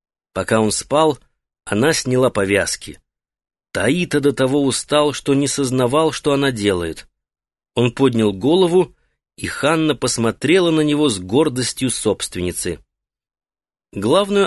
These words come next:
опасность всегда представляет омертвление плоти, но его нет и следа, нет и лихорадки.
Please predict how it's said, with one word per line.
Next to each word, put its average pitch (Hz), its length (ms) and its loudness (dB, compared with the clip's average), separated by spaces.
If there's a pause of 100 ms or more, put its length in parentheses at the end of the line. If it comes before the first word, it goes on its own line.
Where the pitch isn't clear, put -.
опасность 190 680 -2
всегда 139 440 -2
представляет 165 800 -2
омертвление 156 720 0
плоти, 98 480 -2 (440)
но 92 280 -2
его 107 300 2
нет 113 220 2
и 147 40 -4
следа, 175 480 -2 (440)
нет 95 360 -2
и 131 40 0
лихорадки. 160 680 -2